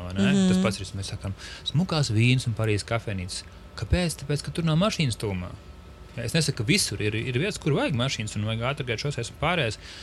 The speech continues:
Speaker 1: bet tās, tām kabatām jābūt, ja mēs to pilsētu zaudēsim vienkārši lielveikaliem.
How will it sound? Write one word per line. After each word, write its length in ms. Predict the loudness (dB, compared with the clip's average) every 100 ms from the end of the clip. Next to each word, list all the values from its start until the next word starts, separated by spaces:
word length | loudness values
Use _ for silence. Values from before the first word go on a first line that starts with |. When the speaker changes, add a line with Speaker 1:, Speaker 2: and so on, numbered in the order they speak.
| -16 -8
Speaker 1:
bet 120 | -2
tās, 180 | 2 2
tām 160 | 2 0
kabatām 400 | 2 2 2 2
jābūt, 440 | 4 4 2 -6
ja 60 | -4
mēs 140 | -4
to 100 | -2 -2
pilsētu 340 | -2 -2 0
zaudēsim 480 | 0 2 -2 -4 -6
vienkārši 380 | -4 -4 -4 -4
lielveikaliem. 560 | -2 -2 -4 -10 -12